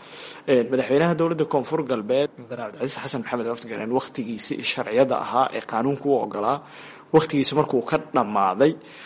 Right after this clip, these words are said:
dadkii de stakeholderada ahaa ee madaxweynta Soomaaliyeed ee reer Koonfur Galbeed ee doorashadu danaynayay, eh, dhammaantood waxay soo jeediyeen, maadaama waqtigu uu dhammaaday, inuu madaxweynaha doorashada qabto,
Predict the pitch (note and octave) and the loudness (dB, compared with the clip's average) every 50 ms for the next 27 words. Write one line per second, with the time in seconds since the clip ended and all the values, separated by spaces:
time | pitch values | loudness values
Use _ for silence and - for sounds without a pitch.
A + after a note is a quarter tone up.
0 | - - - _ - C3+ C#3+ C#3+ C#3+ - - - - D3 C#3 C#3+ C#3 B2 B2 G#2 | -20 -20 -16 _ 2 4 4 4 4 0 -8 -2 0 2 2 2 2 0 0 0
1 | - - - C3+ - - C3 B2 B2+ B2 B2+ C#3 D3 C3 B2 G#2 - G#2+ A#2 C3 | 0 0 0 0 0 0 0 0 0 0 0 -2 0 0 0 -2 -2 -2 2 2
2 | C3+ C3+ - - B2 A#2 A#2+ A2 - - A2+ B2 B2+ C3+ B2+ - - - - C3 | 2 2 2 -2 -4 -4 -4 -6 -4 -2 0 0 0 0 0 0 -2 0 0 0
3 | A2+ A2 A2 A2 G#2+ A2 A2 B2 C3 C3 A#2 A2 A2 G#2+ A#2+ B2+ C3+ - - A#2 | 0 0 -2 -2 -2 0 2 4 4 4 4 0 -6 0 0 0 0 0 -4 -6
4 | A2+ - - C#3 B2+ B2 A#2 G2+ G#2 B2 B2 B2 - D#2 G#2+ G2+ G#2+ A2 A2 - | -6 -4 -6 -6 -4 -4 -6 -2 2 2 2 2 2 -4 -6 -2 -2 -2 -2 -2
5 | - - C#3+ C3+ A#2+ A2 A2+ B2 C3+ C#3+ C3 G#2+ - G#2 A#2+ C#3+ D#3 - - - | -2 0 0 0 0 0 0 2 2 2 2 0 -2 -2 -2 -2 -4 -8 -18 -18
6 | - - - - - - - - - - C#3+ B2 A#2+ A#2 A#2 A#2 A#2 A#2 A#2 A#2 | -18 -18 -18 -18 -18 -20 -20 -14 -4 2 4 4 4 4 2 2 2 2 2 2
7 | A#2 A#2+ A#2 - - C3+ C3+ C#3+ C#3 - D3 C3+ B2 G#2 B2 B2+ - C#3+ C#3+ C3 | 2 0 0 0 -2 2 2 2 2 4 2 2 2 2 0 0 2 0 0 0
8 | B2 B2+ A#2+ A2 A#2+ B2+ C#3+ C#3+ B2+ B2+ A#2+ B2 C3 C3 B2 B2+ C3 - - A#2 | 0 -4 -2 -2 2 2 2 2 2 -2 -4 -4 -2 0 -2 -2 -2 -4 -8 -8
9 | G#2 G#2 A2+ C3 C3+ B2 A#2+ A#2+ A#2+ C3+ C#3+ - C#3 C#3 B2 A2+ G#2 G2 - A2 | -6 -6 -6 -6 -6 -6 -6 -4 -2 -4 -2 -2 -4 -4 -4 -4 -6 -8 -4 -4
10 | A2+ C3 B2+ A#2+ G#2+ - - - - B2+ A#2 - - - - - - | -4 -4 -4 -6 -8 -12 -10 -8 -6 -6 -6 -8 -10 -16 -18 -16 -18